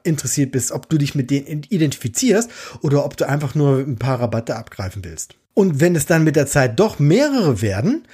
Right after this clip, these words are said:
dann musst du einfach Prioritäten setzen und, ich sag mal, so ein, so ein Hauptendorsement raussuchen, der wird dann groß präsentiert, groß gemacht und die anderen sind dann so Satelliten drumherum. Und je konkreter du dich positionierst, desto glaubhafter wird dein Endorsement auch wahrgenommen.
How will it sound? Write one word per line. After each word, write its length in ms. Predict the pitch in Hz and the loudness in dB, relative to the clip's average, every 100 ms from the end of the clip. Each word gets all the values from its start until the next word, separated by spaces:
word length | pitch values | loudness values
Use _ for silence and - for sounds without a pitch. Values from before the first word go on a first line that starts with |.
| - - | -20 -4
dann 160 | 151 143 | 2 4
musst 180 | 135 170 | 2 0
du 40 | |
einfach 260 | 147 160 - | -2 -4 0
Prioritäten 520 | 165 143 - 214 160 | 0 0 0 -2 -2
setzen 360 | 107 104 151 - | -2 -4 -6 -2
und, 340 | 147 - - - | -2 -2 -8 -8
ich 100 | - | -2
sag 140 | 151 | 0
mal, 100 | 135 | 2
so 80 | 123 | 2
ein, 140 | 120 - | -2 -6
so 140 | - 131 | -6 -4
ein 120 | 90 | 2
Hauptendorsement 1080 | 190 233 - 143 127 113 - 135 214 302 117 | 2 0 -2 0 2 0 0 0 0 -2 -2
raussuchen, 640 | 123 127 156 185 254 233 | 0 0 0 0 0 2
der 260 | 156 156 139 | 2 2 0
wird 140 | 147 | 0
dann 120 | 127 | -2
groß 340 | - 175 262 - | 0 -2 -2 -4
präsentiert, 600 | - 123 123 - 175 175 | -2 -2 -2 0 -2 0
groß 240 | 190 - | -6 -4
gemacht 260 | 143 143 147 | -4 -4 -4
und 80 | |
die 120 | 131 - | -4 -2
anderen 320 | 170 196 160 | 0 0 0
sind 180 | 175 180 | -2 -2
dann 80 | |
so 80 | 139 | 0
Satelliten 520 | 127 127 131 160 175 | 0 2 2 0 -2
drumherum. 500 | 139 139 135 127 87 - - - - - | -2 0 2 0 -2 -8 -20 -20 -14 -4
Und 160 | 139 | -2
je 160 | 123 139 | 2 0
konkreter 540 | - 135 - 196 254 | 2 0 2 2 4
du 100 | 220 | 2
dich 180 | 202 - | 0 0
positionierst, 720 | 180 165 151 135 135 196 190 | -2 -2 -2 0 2 0 0
desto 240 | 147 - | -4 -4
glaubhafter 1040 | 110 123 170 269 - - 220 - 196 156 143 | -2 2 2 0 -4 -4 -4 -2 -2 0 0
wird 180 | 185 | 0
dein 220 | 175 175 160 | 0 -2 -2
Endorsement 640 | 143 143 165 - 147 139 | -4 -2 -4 -4 -6 -6
auch 180 | 127 - | -12 -6
wahrgenommen. 600 | 110 117 113 85 76 | -4 -4 -4 -6 -14